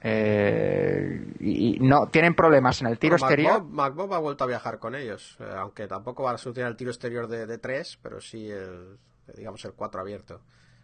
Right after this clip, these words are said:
Speaker 1: Necesitan, necesitan algún tirador, porque Wade es una superestrella de la liga, pero es de los escoltas de la liga que menos tira de tres. Eh, desde, desde luego, ya sabemos que su fuerte es otro.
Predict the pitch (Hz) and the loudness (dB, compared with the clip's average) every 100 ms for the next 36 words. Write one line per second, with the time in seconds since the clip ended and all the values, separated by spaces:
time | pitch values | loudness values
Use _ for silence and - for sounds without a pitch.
0 | _ 127 127 - - 139 113 117 117 135 | _ -2 0 2 2 2 0 -2 0 2
1 | 120 117 117 123 107 123 156 147 - 123 | 2 -2 0 4 6 6 4 0 -2 -2
2 | 110 104 110 107 107 113 123 131 135 - | 0 2 4 6 4 6 8 8 8 6
3 | 139 120 - - 117 117 143 139 139 123 | 4 4 2 2 4 4 6 8 8 6
4 | 139 196 - 120 113 143 127 120 - - | 6 2 2 -2 0 2 2 0 -2 2
5 | 139 135 147 - 127 113 123 156 175 - | 2 4 2 4 4 4 2 0 0 -4
6 | _ _ _ _ 113 110 127 127 139 147 | _ _ _ _ -4 0 0 2 4 4
7 | 110 - - - - - - - - 113 | 4 0 -4 -6 -16 -20 -20 -20 -12 -10
8 | 101 90 50 50 55 55 53 55 52 50 | -10 -12 -12 -8 -6 -6 -6 -6 -6 -6
9 | 50 50 - - - - 101 104 110 - | -6 -8 -12 -14 -10 0 2 4 2 0
10 | 110 113 110 107 139 110 107 - 110 - | 0 4 6 6 8 8 8 6 2 0
11 | - 110 - 117 135 - - - - 123 | -4 -2 2 4 4 2 -4 -2 2 4
12 | 139 - 120 | 4 6 4